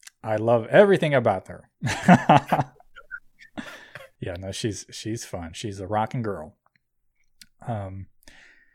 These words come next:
all right, no fighting game topic of the week. I didn't find anything that was interesting. There was a couple of things that we could potentially talk about, but I don't care. So they're not making the show. Um, we'll just go straight to our rollback listener questions. We have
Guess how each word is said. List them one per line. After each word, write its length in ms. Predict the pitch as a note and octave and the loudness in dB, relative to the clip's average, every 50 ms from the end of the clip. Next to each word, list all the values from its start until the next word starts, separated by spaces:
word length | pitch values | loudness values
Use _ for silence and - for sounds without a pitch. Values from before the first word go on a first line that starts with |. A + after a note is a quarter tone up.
| _ _ _ _ - | _ _ _ _ 4
all 80 | E3 | 6
right, 100 | D3 C#3 | 6 8
no 220 | D3 G3 A3+ C4 C#4 | 8 6 6 6 6
fighting 220 | - A#3+ A3+ G#3+ | 6 4 4 4
game 100 | G#3 G#3 | 4 4
topic 220 | F3+ G3+ F#3 F#3 F3 | 4 4 4 4 4
of 40 | |
the 60 | D#3 D3+ | 4 4
week. 320 | D#3 D#3+ D#3 - - - | 4 4 2 0 -4 -2
I 120 | - A#2 A#2+ | 0 2 2
didn't 200 | C#3+ E3+ E3+ - | 2 0 0 2
find 220 | - E3 D#3+ D#3 | 2 2 2 2
anything 320 | D#3 D#3 D#3 C3+ D3+ D3+ C#3+ | 0 -2 -2 -2 -2 0 2
that 80 | C#3 | 2
was 120 | B2+ A#2+ C3 | 2 2 0
interesting. 720 | C3+ C3 - B2+ - - C#3+ C3+ C3 B2+ A#2 - - G#2+ | -2 -2 -6 -6 -2 0 0 0 0 -2 -4 -6 -4 0
There 160 | A2 A#2+ A#2 | 0 2 2
was 400 | A#2 A2 A2+ B2+ C3+ C#3 C#3 B2+ | 2 4 6 6 6 6 4 2
a 100 | A2+ A2+ | -2 -6
couple 360 | - - B2+ A#2 - C3+ C3 | -2 -2 -2 0 2 2 2
of 100 | C3+ B2 | 2 2
things 500 | - D3 C3 B2+ B2+ C3 B2+ B2+ A#2+ A#2+ | 0 0 0 0 0 0 -2 -4 -4 -2
that 160 | A#2+ A#2 A#2 A2+ | -2 -2 -2 0
we 180 | A2+ A#2 A2+ | -2 -4 -4
could 440 | A2 - - - A#2 A2+ B2+ C#3 C3+ | -4 -8 -8 -6 -2 -2 -2 -2 -2
potentially 480 | C#3 B2+ - - B2+ B2 A#2+ B2 A#2+ A#2 | -4 -4 -2 -2 -2 0 0 0 0 2
talk 240 | - A#2 A2 - | 2 0 2 0
about, 340 | A2+ G#2 A2+ A2 A2 G2+ - | -2 0 0 0 0 -2 -4
but 180 | - F2 F2+ - _ | -8 -12 -12 -14 _
I 360 | - A#2+ A2 G#2+ G#2+ G2+ G2 F#2+ | -8 -4 -2 -2 -2 -2 -4 -4
don't 360 | F#2 G2 F2+ F2+ F2 F2+ F2+ | -6 -8 -10 -10 -12 -12 -12
care. 280 | - - - - - - - - | -12 -12 -12 -16 -18 -20 -20 -16
So 460 | - - - F2 E2 E2 E2+ E2+ F2+ | -14 -12 -12 -12 -12 -14 -14 -14 -10
they're 140 | F#2 G#2+ G#2+ | -8 -8 -6
not 320 | G#2+ B2 B2 A#2+ A#2 - _ _ | -2 -2 -2 -2 -2 -4 _ _
making 240 | C3 B2+ B2 B2+ A#2+ | -6 -6 -6 -6 -6
the 80 | A2+ A#2 | -6 -4
show. 320 | - D3+ C3+ C3 B2+ C3 - - - - - - - - - - _ _ _ - | 0 2 2 2 0 -2 -8 -16 -20 -20 -20 -20 -20 -20 -20 -20 _ _ _ -6
Um, 560 | B2+ A2 G#2+ G#2 G#2 G#2 G2+ G2+ G2 F#2+ A2+ - _ _ _ _ _ _ - | -4 -2 0 0 0 -2 -2 -4 -8 -10 -14 -16 _ _ _ _ _ _ -4
we'll 100 | C3+ A#2 | -4 -4
just 200 | A#2 A2+ G#2 A#2 | -4 -6 -4 0
go 140 | A#2 A#2 A2 | 0 2 2
straight 420 | - - - F3 G#3+ A3+ G#3 - | 0 2 4 4 6 4 2 -2
to 400 | - - E3+ F3+ F3+ E3+ E3 D#3+ - | -2 0 2 2 4 2 2 2 4
our 240 | A#2 A#2+ A#2+ A#2+ A2+ | 4 6 6 4 4
rollback 580 | G#2+ B2+ D3+ C3+ A#2 A#2 A2+ A2 G#2+ G#2 - | 4 2 2 4 4 4 4 4 2 0 -2
listener 400 | - A2+ C3 C3 - A#2 A2+ A2 | -2 -2 -2 -2 -2 -4 -6 -4
questions. 600 | - - A#2+ A2+ G#2+ - - A2+ A2 G#2 G#2 G2+ G#2 | 0 0 0 0 0 -2 -4 -4 -4 -4 -4 -4 -4
We 120 | G#2+ G#2 | -4 -4
have 800 | G2 G#2+ G#2+ G#2+ G#2 G#2 G2+ G2+ G2 G2+ G2 G2 - - - | -2 -2 -2 -2 -2 -2 -4 -6 -8 -8 -10 -12 -16 -18 -20